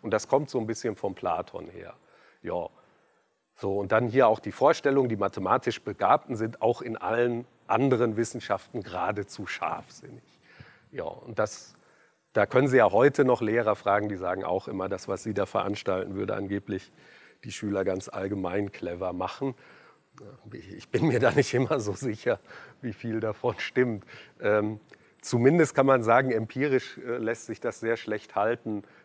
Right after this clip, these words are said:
dass Leute, die gut Mathematik können, auch in allen anderen Lebensdingen besonders fähig sind.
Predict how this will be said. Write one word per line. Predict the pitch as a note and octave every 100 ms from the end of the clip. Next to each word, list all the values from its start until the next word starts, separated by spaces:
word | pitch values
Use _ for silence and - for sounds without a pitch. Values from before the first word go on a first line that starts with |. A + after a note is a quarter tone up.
| -
dass | G#2
Leute, | G#2+ G#2 G#2+ A2+
die | G#2+
gut | G#2+ G#2+
Mathematik | G#2+ G#2 G2+ G2 - G#2
können, | A2 G#2+
auch | A2+ G2+
in | C3 A2
allen | G2 G#2+
anderen | F2+ G#2+ G#2 G2+
Lebensdingen | G2+ G#2 - G#2+ A2 G#2
besonders | G#2 G#2 A2 G#2 -
fähig | A2 F#2+ G2 -
sind. | B2 B2 A2+